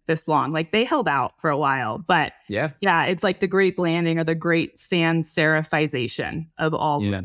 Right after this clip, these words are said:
Speaker 1: logos.
Speaker 2: Yeah, there was an interesting take I saw on LinkedIn from the C M O of Coca-Cola, actually, who was saying basically the opposite perspective. Like, there are certain things that you understand almost as untouchable, and
Speaker 1: Mm-hmm.
Speaker 2: our logo is one of them.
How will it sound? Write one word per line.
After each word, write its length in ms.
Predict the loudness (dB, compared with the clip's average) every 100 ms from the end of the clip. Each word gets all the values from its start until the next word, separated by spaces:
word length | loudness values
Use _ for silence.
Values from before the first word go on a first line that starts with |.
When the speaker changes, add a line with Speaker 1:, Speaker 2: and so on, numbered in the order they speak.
| -8
Speaker 1:
logos. 320 | -10 -10 -14 _ _ _ -4
Speaker 2:
Yeah, 260 | 0 0
there 120 | 0
was 140 | 0 2
an 80 | 2
interesting 340 | 0 0 -2
take 280 | 0 0 0
I 60 |
saw 200 | -2 -2
on 80 | 0
LinkedIn 480 | 0 -2 0 -2 -2
from 140 | -2
the 60 | -4
C 180 | -2 0
M 120 | 2
O 140 | 0
of 280 | 0 -2 -2
Coca-Cola, 580 | -4 -4 -2 0 2 2
actually, 420 | 0 -2 -2 -4
who 100 | -2
was 140 | -4 -2
saying 460 | -2 0 -2 -4 -12 _ _ _
basically 340 | -2 0 0 2
the 120 | 2
opposite 360 | 2 0 -2
perspective. 460 | -2 0 0 0 0
Like, 140 | 0
there 100 | 2
are 100 | 0
certain 340 | 0 -2 0 -2
things 300 | 0 0 2
that 80 | 0
you 140 | 0
understand 580 | 0 0 -2 -2 0 0
almost 300 | -2 -2 -2
as 120 | -4 -2
untouchable, 880 | 0 0 0 -4 -2 0 2 2 0
and 220 | -2 -4
Speaker 1:
Mm-hmm. 100 | -2
Speaker 2:
our 80 | 0
logo 300 | 0 2 0
is 200 | 0 -2
one 180 | 0 0
of 120 | 0
them. 300 | -6 -10 -10